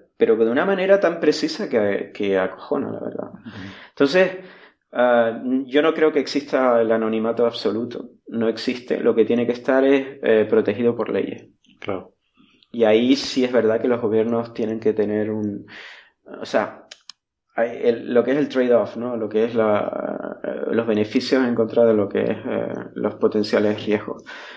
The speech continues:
Speaker 2: Ujú.
Speaker 1: Ah, pero no, desde el punto de vista tecnológico y, y el anonimato no existe. O sea, siempre hay una manera de, <laughs> de saber quién eres. Incluso, bueno, yo creo que Google ahora mismo sabe más, más de ti que tú mismo, ¿sabes? En muchos aspectos.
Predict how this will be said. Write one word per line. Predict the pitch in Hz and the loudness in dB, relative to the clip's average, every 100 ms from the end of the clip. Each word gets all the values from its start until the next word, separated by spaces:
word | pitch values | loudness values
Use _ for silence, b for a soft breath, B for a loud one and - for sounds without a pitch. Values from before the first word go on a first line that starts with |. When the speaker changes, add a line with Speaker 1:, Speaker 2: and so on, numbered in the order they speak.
| B | B
Speaker 2:
Ujú. | - 95 | -10 -2
Speaker 1:
Ah, | 110 107 104 101 98 - | 2 2 2 0 -4 2
pero | 117 | 4
no, | 120 | 4
desde | 110 117 | 2 0
el | |
punto | 120 120 | -2 0
de | 127 | 0
vista | - 123 | 0 2
tecnológico | 123 117 113 120 135 123 | 0 2 2 0 -2 -2
y, | 117 - | -4 -6
y | 110 - | -10 -2
el | 110 | 0
anonimato | 104 104 101 101 104 120 | 2 0 0 0 -2 -4
no | 110 | -6
existe. | - - - - | -8 -10 -10 -20
O | _ _ | _ _
sea, | - - - - B B B | -10 -10 -10 -16 B B B
siempre | - 120 113 | -4 0 4
hay | 127 | 4
una | 131 | 4
manera | 131 123 127 135 139 | 4 4 4 4 2
de, | 127 110 104 101 98 - - | 2 2 2 0 -4 -8 -10
<laughs> | - | -6
de | - | -6
saber | - - 104 104 | -4 -2 -2 -2
quién | - 117 | -2 0
eres. | 117 120 135 B B B B _ | 2 4 2 B B B B _
Incluso, | - 107 110 123 147 135 110 104 | -8 -8 -8 0 2 2 2 0
bueno, | 113 117 | -6 -4
yo | 104 | -4
creo | 101 120 | 0 0
que | 120 113 | 0 -2
Google | 113 135 135 | 2 2 4
ahora | 117 113 | 4 4
mismo | 123 135 | 0 -6
sabe | 123 113 | -4 -2
más, | 107 107 - | -2 -4 -8
más | - 107 107 113 | -8 -4 -2 2
de | 107 | 2
ti | 104 - | 2 -2
que | - 107 104 | 2 4 4
tú | 113 | 2
mismo, | 113 - - | -2 -6 -14
¿sabes? | - - - 120 | -8 -6 -2 0
En | 107 | 2
muchos | 113 110 113 | 0 0 -2
aspectos. | 110 - - - B | -2 -4 -4 -8 B